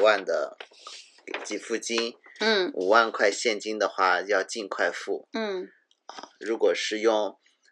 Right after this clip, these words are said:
Speaker 1: 收每个月儿童补贴的账户来收款的话，
Speaker 2: 嗯。
Speaker 1: 就直接给你付了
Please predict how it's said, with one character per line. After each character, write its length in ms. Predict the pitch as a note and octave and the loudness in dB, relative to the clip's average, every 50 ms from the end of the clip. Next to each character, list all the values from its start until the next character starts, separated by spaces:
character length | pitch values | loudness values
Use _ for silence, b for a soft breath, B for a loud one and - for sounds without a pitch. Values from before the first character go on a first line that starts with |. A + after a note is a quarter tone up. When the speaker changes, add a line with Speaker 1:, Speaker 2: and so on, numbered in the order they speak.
| _ | _
Speaker 1:
收 560 | _ - - - A2+ G2 G2 G2 G2 F#2+ - - _ | _ -6 -4 0 2 2 4 2 2 0 -2 -6 _
每 140 | G#2 F#2 C#2+ | -10 -10 -8
个 160 | - - G#2+ | -2 -2 0
月 160 | G#2+ A2 G#2 | 2 4 2
儿 200 | - - - F2+ | 2 2 0 0
童 280 | F#2 - - A2 A2+ A2 | -2 -2 -8 -12 -12 -12
补 160 | - D2 - - - | -12 -14 -14 -14 -12
贴 480 | - - - G#2+ G#2 G#2 A2 - - _ | -10 -4 4 8 8 8 8 6 -2 _
的 300 | - A2 E2 - - - _ | 4 6 6 6 4 0 _
账 220 | - A2 G#2 G2 | 2 2 4 2
户 160 | - - A2 | 2 2 4
来 160 | G2+ F2 - | 4 4 2
收 220 | - - - A#2 A2 | 0 0 2 2 2
款 240 | - - - - - | 0 -2 -10 -8 -8
的 100 | - - | -8 0
话， 140 | A#2 G#2 F#2+ | 0 0 0
Speaker 2:
嗯。 300 | - - G3 - - - _ | 0 -4 -6 -8 -10 -12 _
Speaker 1:
就 320 | - A2 G#2 G2 F#2 - - _ _ _ _ _ _ - | -2 0 2 2 2 0 -4 _ _ _ _ _ _ -12
直 100 | - G#2 | -8 6
接 140 | G2+ B2 B2 | 6 6 6
给 100 | - B2 | 6 2
你 120 | A2+ G#2 | -2 -2
付 180 | - - - C#3 | -6 -2 0 0
了 100 | A#2+ | 0